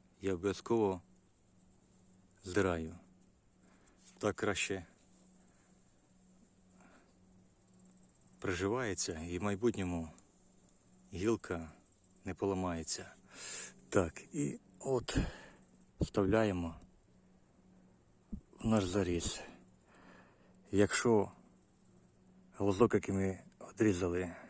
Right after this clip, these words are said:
по товщині такий самий, як заріз на гілки, то тут проблем немає. Просто по центру вставляємо. Якщо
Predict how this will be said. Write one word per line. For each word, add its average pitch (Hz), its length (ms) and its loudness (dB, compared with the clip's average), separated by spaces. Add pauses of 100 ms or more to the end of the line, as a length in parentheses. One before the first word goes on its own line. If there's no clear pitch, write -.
(1120)
по - 100 0
товщині 95 480 2
такий - 300 -4
самий, 92 340 0
як 80 100 -2
заріз 95 460 0 (540)
на 98 100 2
гілки, 101 500 0 (400)
то 90 200 -2
тут 110 180 2 (480)
проблем 98 360 4
немає. 82 460 -2 (1160)
Просто - 300 2
по - 140 -2
центру 95 300 0
вставляємо. 82 580 -2
Якщо 95 460 -2